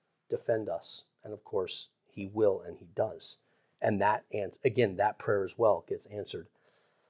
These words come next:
at Golgotha on the cross. So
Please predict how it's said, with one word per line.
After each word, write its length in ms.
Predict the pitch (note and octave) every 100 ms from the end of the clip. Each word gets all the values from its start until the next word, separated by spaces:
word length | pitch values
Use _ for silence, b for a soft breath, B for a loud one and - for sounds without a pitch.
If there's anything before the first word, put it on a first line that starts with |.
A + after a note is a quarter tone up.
| _ _ F#2+
at 160 | F#2
Golgotha 540 | G#2 A2 G2 - D2 - _ _ _ _ - -
on 140 | E2
the 60 | E2
cross. 520 | G#2 D2 - - - _ _ _ _ _ _ _ _ _ _ _ _ _ _
So 400 | - G#3 D#3+